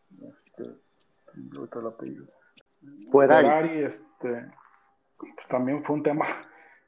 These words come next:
Speaker 1: de humanidad porque, pues, no se le dieron las cosas, la verdad. Este, y de repente Juan Carlos Chávez, en una de las, lo tengo pendiente de escribir eso, ya estaba con el equipo a cargo de Juan Carlos, ya habiendo salido Rubén, y estaba ahí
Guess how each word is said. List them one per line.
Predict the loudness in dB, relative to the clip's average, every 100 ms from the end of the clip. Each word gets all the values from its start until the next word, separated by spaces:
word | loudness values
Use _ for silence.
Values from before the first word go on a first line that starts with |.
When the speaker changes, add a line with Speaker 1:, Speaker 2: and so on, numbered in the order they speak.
| _ _ _ _
Speaker 1:
de | -6
humanidad | -4 -4 -4 -2 0 -2 -4
porque, | -8 -8 -8
pues, | -10 -12 -20 _ _ _ _ -20 -10
no | -6 -4
se | -2
le | -2
dieron | 0 -2
las | -4 -6
cosas, | -8 -8 -14 -20 _ -14
la | -6
verdad. | -4 -4 -6 -8 -16 -20 -20
Este, | -20 _ _ _ -8 -8 -6
y | -4
de | -2
repente | -2 -2 -4 -4
Juan | -8
Carlos | -6 -4 -4
Chávez, | -2 -4 -4 -6
en | -6 -4
una | -4
de |
las, | -6 -12 _ _ -20 -20 _ -12
lo | -10
tengo | -6 -6 -4
pendiente | -4 -4 -6
de |
escribir | -8 -10 -10 -10
eso, | -10 -14 -20 _ _ _ _ _ _ _ _ -6
ya | -6
estaba | -2 -2 -2
con | -4 -4 -4 -6
el | -6
equipo | -6 -6 -4 -4
a |
cargo | -2 -2 -2 -4
de |
Juan | -6 -12
Carlos, | -8 -6 -4
ya | -4
habiendo | -4 -4
salido | -4 -4 -4
Rubén, | -4 -6 -6 -10 _ _ _ _ _ _ _ -20 -20
y |
estaba | -14 -4 -2 -2
ahí | -4 -6